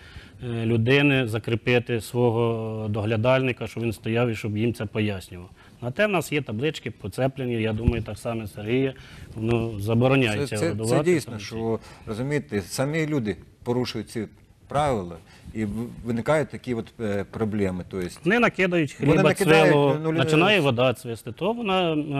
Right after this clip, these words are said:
Speaker 1: навіть до кінця дня вона вже може трошки помутніти, розумієте? Хоча воду міняють там кожен день або через день.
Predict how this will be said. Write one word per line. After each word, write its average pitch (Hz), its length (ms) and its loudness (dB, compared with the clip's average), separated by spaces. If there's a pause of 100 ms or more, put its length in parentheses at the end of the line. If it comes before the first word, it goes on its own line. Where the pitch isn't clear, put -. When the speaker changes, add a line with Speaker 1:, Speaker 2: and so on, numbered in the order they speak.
(220)
Speaker 1:
навіть 135 360 2
до 131 160 0
кінця 139 420 0
дня 175 260 -2
вона 147 220 -2
вже 135 180 -2
може 139 300 0
трошки 131 340 -2
помутніти, 113 640 -8
розумієте? 135 540 -8
Хоча 131 240 -6
воду 139 280 -2
міняють 127 500 -4
там 113 200 -10
кожен 139 300 0
день 131 160 0
або 110 220 -4
через 113 340 -2
день. 98 180 -8